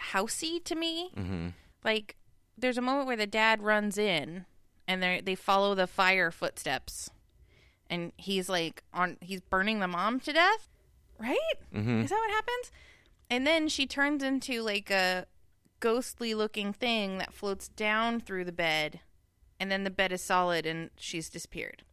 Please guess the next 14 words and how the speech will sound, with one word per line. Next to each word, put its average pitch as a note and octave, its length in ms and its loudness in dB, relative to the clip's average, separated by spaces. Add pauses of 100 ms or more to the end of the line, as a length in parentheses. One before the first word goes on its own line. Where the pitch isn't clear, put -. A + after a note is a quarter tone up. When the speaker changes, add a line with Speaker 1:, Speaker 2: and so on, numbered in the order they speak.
(120)
Speaker 1:
That G3+ 180 0
seemed G#3 180 -6
to G3+ 60 -10
me F#3+ 80 -2
like F3 120 -2
something F3+ 320 -6
you'd E3 140 -8
see. C3+ 500 -6 (560)
Speaker 2:
Almost D3 360 6
kind D#3+ 200 6
of C3 120 8
like A2 240 6
his, B2+ 500 2 (320)
he D3 480 0